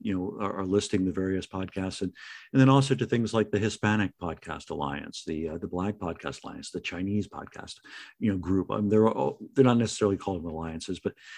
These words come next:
they have, uh, there are organizations, um, the, the, uh,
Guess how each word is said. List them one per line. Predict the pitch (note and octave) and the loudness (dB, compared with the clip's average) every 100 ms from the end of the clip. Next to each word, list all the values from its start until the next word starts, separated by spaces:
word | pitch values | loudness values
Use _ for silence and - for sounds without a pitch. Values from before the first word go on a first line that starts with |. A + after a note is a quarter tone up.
| - - | -4 4
they | A2 | 6
have, | G2 G#2 G2+ F#2+ | 6 4 2 0
uh, | F2+ F2 - | -2 -2 4
there | G#2+ | 6
are | G#2 G#2 | 6 6
organizations, | G#2 F#2 F#2 F2 G2 F#2+ - - - - | 4 4 0 0 0 0 -2 -10 -14 -10
um, | - - - - | -10 -8 -10 -8
the, | - | -8
the, | A#2+ G#2 G2+ | 0 2 4
uh, | F#2 | 2